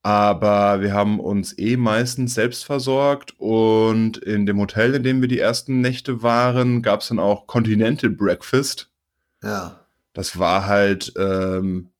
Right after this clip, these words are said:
Speaker 1: Rührei, irgendein ganz komischer, geschmackloser Käse und dieses weiße Toastbrot. <laughs>
Speaker 2: Wenigstens, mm, <laughs> mit Nutella.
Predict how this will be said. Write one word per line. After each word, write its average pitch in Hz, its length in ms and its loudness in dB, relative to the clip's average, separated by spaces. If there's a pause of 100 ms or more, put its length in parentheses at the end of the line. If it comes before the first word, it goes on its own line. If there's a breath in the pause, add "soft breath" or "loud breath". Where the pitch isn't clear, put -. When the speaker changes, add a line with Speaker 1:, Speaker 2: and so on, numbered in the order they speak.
(100)
Speaker 1:
Rührei, 110 720 2 (640)
irgendein 117 540 2
ganz 120 340 0
komischer, 117 520 2
geschmackloser 113 760 0
Käse 127 640 0 (320 soft breath)
und 101 220 -6
dieses 104 600 0
weiße 104 720 0
Toastbrot. - 720 -8
<laughs> - 1900 -8
Speaker 2:
Wenigstens, 117 720 -4 (380 soft breath)
mm, 143 220 0 (200)
<laughs> 101 220 -8
mit - 280 -6
Nutella. 90 760 -6